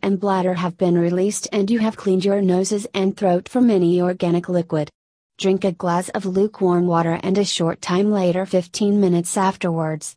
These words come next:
you are ready to start yoga works out. Make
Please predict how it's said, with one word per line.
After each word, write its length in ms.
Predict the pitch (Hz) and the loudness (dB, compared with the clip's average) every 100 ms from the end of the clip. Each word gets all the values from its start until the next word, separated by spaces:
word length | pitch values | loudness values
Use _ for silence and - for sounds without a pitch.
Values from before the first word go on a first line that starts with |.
| _ - | _ -6
you 220 | 185 196 | 0 2
are 160 | 226 220 | 2 0
ready 280 | 202 175 165 | 0 0 -2
to 140 | 180 | -6
start 360 | 170 - 185 190 | -6 -2 -2 0
yoga 320 | 196 190 208 | 0 2 0
works 400 | 190 220 220 - | 0 -2 -2 -2
out. 400 | 196 160 - - _ _ _ _ _ _ - | 0 0 -4 -12 _ _ _ _ _ _ 0
Make 300 | 208 190 | 2 2